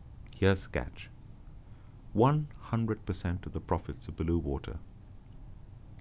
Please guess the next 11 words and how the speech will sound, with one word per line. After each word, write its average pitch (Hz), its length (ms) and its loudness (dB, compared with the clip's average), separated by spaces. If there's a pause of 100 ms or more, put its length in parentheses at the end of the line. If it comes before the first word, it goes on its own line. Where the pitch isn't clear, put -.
(100)
goes 87 260 6
to 78 100 -2
WaterAid. - 540 -2 (1200)
Hundred 160 420 10
percent 113 300 4
goes 98 160 2
to - 80 -2
WaterAid. 90 400 0 (1300)
So - 160 4
I 127 160 8
said 95 340 0